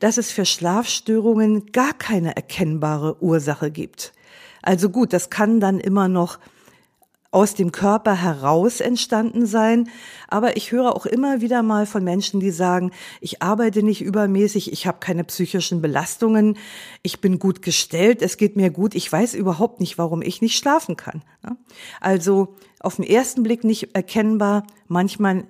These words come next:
manchmal hilft dann einfach eine medizinische Untersuchung weiter.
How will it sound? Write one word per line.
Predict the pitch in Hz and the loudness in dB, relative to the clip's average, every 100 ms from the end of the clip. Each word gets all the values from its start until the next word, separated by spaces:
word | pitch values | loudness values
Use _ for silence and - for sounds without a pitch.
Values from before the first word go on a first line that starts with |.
| - | -4
manchmal | 175 202 - 190 | -2 -2 0 -2
hilft | 170 190 190 175 | 2 0 0 -4
dann | 170 175 _ _ | -4 -4 _ _
einfach | - 175 185 | -6 -4 -2
eine | 190 | 0
medizinische | 180 170 170 - 190 190 196 | 2 0 -2 -2 -2 0 -2
Untersuchung | - 180 190 156 160 175 185 156 | -4 0 -2 -2 -2 -2 -2 -2
weiter. | 160 160 143 151 | -4 -4 -6 -10